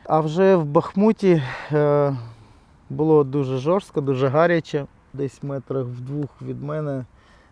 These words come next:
два прильота, шістдесятка, мінометка. Це такі перші контузії, такі були хороші. Е, потім після цього почав танчик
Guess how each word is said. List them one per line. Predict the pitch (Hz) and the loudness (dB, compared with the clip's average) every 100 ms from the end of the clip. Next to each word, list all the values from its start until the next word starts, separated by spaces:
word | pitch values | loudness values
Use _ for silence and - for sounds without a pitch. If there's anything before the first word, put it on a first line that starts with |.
| _ | _
два | 123 123 135 147 | -16 -6 0 0
прильота, | - 139 147 170 - 143 131 | 0 0 2 2 0 -4 -4
шістдесятка, | - - - 127 120 156 147 - 131 | -10 -14 -12 -12 -2 0 -2 -4 -6
мінометка. | 131 135 135 135 123 - 123 107 _ _ _ _ - - _ _ - | -4 -4 -4 -4 -4 -6 -6 -6 _ _ _ _ -20 -20 _ _ -8
Це | 143 135 | -4 -4
такі | 131 - 135 | -4 -8 -10
перші | 120 143 123 - | -4 -2 -2 -6
контузії, | 127 127 - 135 127 120 | -6 -6 -4 -4 -4 -8
такі | 120 - 131 | -10 -8 -4
були | 131 135 135 | -2 0 0
хороші. | - 139 139 131 - 131 - _ - - - - _ - | -2 -2 0 -2 -4 -10 -10 _ -20 -20 -20 -20 _ -10
Е, | 127 127 127 127 127 127 127 120 | -6 -4 -4 -4 -6 -6 -6 -2
потім | 156 - 151 | -2 -2 -6
після | 147 131 151 | -8 -4 -4
цього | - 156 143 139 135 123 - | 0 2 4 2 0 -4 -10
почав | - 139 - 147 139 135 127 120 - | -8 -8 -2 0 2 2 0 -4 -2
танчик | 151 170 - | 0 0 -4